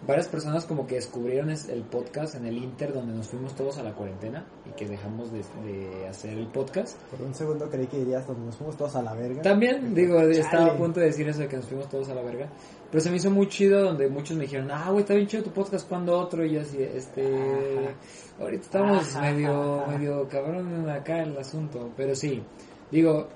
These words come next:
Speaker 1: por el momento vamos a ver cómo está el asunto. Yo digo que sí, vamos viendo cómo volvemos. Pero creo que tenemos que admitir que todo,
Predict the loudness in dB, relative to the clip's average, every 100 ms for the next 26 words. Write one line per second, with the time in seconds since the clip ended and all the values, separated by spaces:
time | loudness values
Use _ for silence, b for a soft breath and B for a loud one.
0 | -4 0 2 4 4 6 6 4 4 4
1 | 4 2 -4 -4 -4 -2 -2 -2 -2 -2
2 | -2 0 0 -2 -4 -10 -10 -8 -8 -8
3 | -8 -8 -8 -10 -10 -8 -8 -8 -8 -8
4 | -10 -12 -18 B B B B B B -6
5 | 0 4 4 2 -2 -2 4 6 6 2
6 | -6 -6 -6 -6 -8 -8 -8 -6 -6 -6
7 | -8 -6 -6 -4 -6 -6